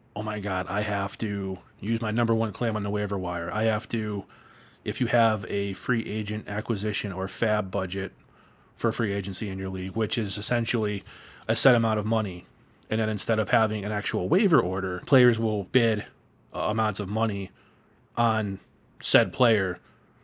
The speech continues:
and whoever bids the highest will get him when waivers clear. In most leagues, that's, that's Wednesday morning.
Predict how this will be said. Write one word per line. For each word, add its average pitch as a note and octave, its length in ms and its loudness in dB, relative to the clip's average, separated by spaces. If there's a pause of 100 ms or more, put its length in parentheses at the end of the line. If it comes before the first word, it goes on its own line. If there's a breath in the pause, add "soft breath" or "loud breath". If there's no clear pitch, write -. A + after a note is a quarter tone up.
(120 soft breath)
and A#2+ 80 0
whoever A#2 180 2
bids A2+ 300 2
the D3+ 100 -2
highest F#2+ 640 2 (240)
will A#2 180 4
get A2 280 -2
him F#2+ 360 -6 (160)
when G2+ 220 -4
waivers G2+ 400 -2
clear. G2 440 -2 (760 loud breath)
In G#2 80 -4
most G#2 240 -2
leagues, G2 200 -4
that's, - 360 -8
that's - 420 -6 (160)
Wednesday F#2 300 -4
morning. F2 400 -6